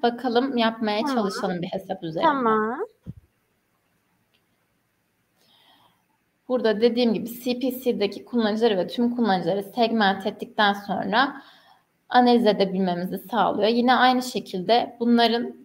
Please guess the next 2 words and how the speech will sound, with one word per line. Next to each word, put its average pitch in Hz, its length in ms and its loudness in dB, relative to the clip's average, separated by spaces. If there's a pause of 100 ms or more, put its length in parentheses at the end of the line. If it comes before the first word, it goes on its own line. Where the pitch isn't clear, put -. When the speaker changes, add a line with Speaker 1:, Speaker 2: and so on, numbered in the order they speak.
(140)
Speaker 1:
gelirlerini 202 1000 2
karşılaştırabiliyoruz. 240 1500 2